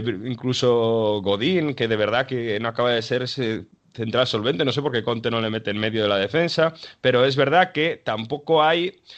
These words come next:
esa frescura a la hora de, de, de crear, ese equipo que decías que, bueno, que al final no creaba tanto buen juego, pero por, por llegadas, ¿no? Por ese, ser ma-, ese martillo pilón, ese ritmo que, que te, que te, que te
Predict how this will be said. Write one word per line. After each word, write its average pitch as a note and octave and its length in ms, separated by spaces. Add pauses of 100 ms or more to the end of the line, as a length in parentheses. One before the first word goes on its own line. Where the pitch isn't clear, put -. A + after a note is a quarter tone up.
(140)
esa C#3+ 220
frescura E3 600
a D#3 40
la C3 120
hora C3+ 180
de, B2+ 480
de, B2 240
de A#2+ 140
crear, E3+ 420
ese C#3+ 320
equipo C#3 340
que C3+ 100
decías B2 380
que, A#2+ 360 (100)
bueno, D3 400
que G#2+ 240 (160)
al A2 160
final C#3+ 320
no F3 160
creaba C3+ 340
tanto B2 320
buen A#2 160
juego, E3 360
pero G#2 240 (260)
por, A#2 280
por A#2+ 200
llegadas, B2 580
¿no? D3+ 200
Por B2 180
ese, C3 220
ser C3 260
ma-, B2+ 240
ese C3+ 200
martillo B2+ 400
pilón, C#3 420
ese B2 380
ritmo C3 360
que, A#2+ 260 (260)
que A#2+ 120
te, A2+ 400
que A#2 140
te, A2 420
que A#2 140
te G#2+ 340